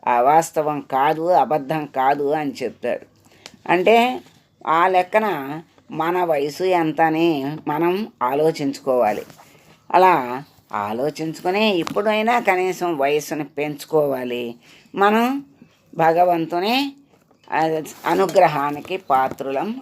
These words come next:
అవ్వాలి. కనుక ఆ అనుగ్రహం ఉండబట్టే మరి మనము చక్కగా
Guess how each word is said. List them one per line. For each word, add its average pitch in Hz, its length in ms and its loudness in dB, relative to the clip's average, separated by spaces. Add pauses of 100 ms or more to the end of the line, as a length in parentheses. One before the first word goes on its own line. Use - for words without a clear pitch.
(180)
అవ్వాలి. 117 460 -6 (680)
కనుక 131 260 -2 (640)
ఆ 127 80 -4
అనుగ్రహం 143 840 -2 (360)
ఉండబట్టే 170 920 4 (400)
మరి 151 280 -2
మనము 143 720 -4 (100)
చక్కగా 143 640 0